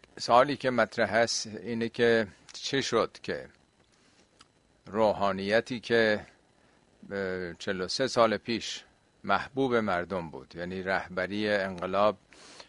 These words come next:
به عهده روحانیت بود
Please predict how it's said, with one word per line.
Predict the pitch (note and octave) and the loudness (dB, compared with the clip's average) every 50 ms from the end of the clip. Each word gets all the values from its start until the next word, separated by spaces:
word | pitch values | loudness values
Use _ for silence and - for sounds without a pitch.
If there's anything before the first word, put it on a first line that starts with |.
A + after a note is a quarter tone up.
| _ _ _ _ _ _ _ _ _ _ - | _ _ _ _ _ _ _ _ _ _ -4
به | - G2 G2 G2 G2 G2 F#2+ F#2+ G2 - - - - - _ _ - - | -2 0 2 2 2 0 0 -2 -4 -6 -16 -20 -20 -20 _ _ -16 -14
عهده | - F2 - - - G2+ G2+ G2+ G2+ G2 F#2+ G2 G2 G2 G2 G2 | -14 -14 -12 -8 -6 -4 -4 -2 -2 -2 0 0 0 -2 -2 -2
روحانیت | F#2+ F#2+ F#2 E2 F#2 F#2 F#2 F#2+ G2 G#2 G#2 G2+ - | -2 -2 -2 -2 -4 -4 -4 -2 0 0 0 -2 -2
بود | - D2+ C2+ - | -10 -12 -12 -12